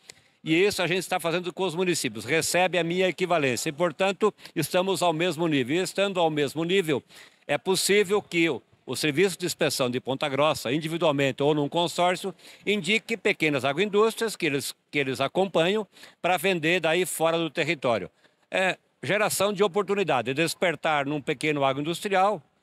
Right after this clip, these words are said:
é, provavelmente nem todos cons-, conseguirão captar essa, essa ideia, mas muitos poderão gerar mais um emprego, poderão, ah, abrir o seu horizonte comercial.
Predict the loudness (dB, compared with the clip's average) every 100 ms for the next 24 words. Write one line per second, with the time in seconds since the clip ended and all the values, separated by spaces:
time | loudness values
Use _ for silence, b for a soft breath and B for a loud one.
0 | _ -6 0 0 -2 _ _ _ 2 2
1 | 4 2 2 0 -2 -4 -2 -4 -2 -2
2 | -2 -8 -6 -4 -4 _ -2 0 0 2
3 | 2 0 -4 -4 -2 0 0 -2 0 -4
4 | -2 -4 0 2 0 B B B B -2
5 | 0 2 2 2 -6 -4 0 -2 0 -2
6 | -2 -2 -2 -2 -4 0 0 2 2 0
7 | -2 -4 -2 0 0 -2 b b b -2
8 | 0 0 -2 -2 -2 0 0 0 0 0
9 | 0 0 -4 -2 0 -2 0 -2